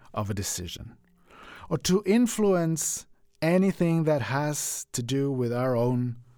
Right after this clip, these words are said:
future, in the workplace or in general.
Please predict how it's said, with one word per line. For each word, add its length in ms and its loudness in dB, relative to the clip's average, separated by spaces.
future, 480 -4
in 140 2
the 80 4
workplace 680 -4
or 140 -4
in 120 0
general. 400 -10